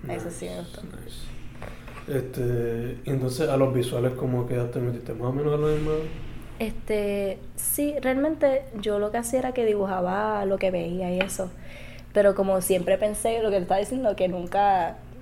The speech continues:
Speaker 1: como que nunca iba a ser artista, so, ¿para qué lo voy a meter a esto? Pues no le dediqué tanto tiempo. Fue realmente cuando pasó lo de María,
Speaker 2: Ujú.
Speaker 1: que ahí yo, porque cuando yo entré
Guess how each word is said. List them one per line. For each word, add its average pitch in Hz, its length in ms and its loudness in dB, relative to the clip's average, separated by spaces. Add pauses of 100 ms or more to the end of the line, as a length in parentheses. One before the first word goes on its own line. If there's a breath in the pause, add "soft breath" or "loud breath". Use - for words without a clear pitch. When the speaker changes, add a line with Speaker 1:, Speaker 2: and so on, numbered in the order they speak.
(160)
Speaker 1:
como 180 220 4
que 165 100 0
nunca 170 320 0
iba 175 100 2
a 175 40 -2
ser 185 140 2
artista, 190 360 -2
so, 165 140 -4
¿para 170 160 -6
qué 170 80 -8
lo 170 120 -4
voy 175 100 -2
a - 20 -2
meter 190 240 0
a 214 60 0
esto? 202 200 -4
Pues 175 120 0
no 170 100 0
le 165 80 0
dediqué 175 340 2
tanto 190 300 -4
tiempo. 175 340 -2 (340 loud breath)
Fue 196 100 4
realmente 233 460 4
cuando 190 200 4
pasó 175 280 -4
lo 175 60 2
de 185 120 0
María, 214 380 2 (220)
Speaker 2:
Ujú. 117 360 -2 (300 loud breath)
Speaker 1:
que 190 100 4
ahí 170 380 2
yo, 180 340 4
porque 180 360 0
cuando 180 220 2
yo 170 80 2
entré 196 520 0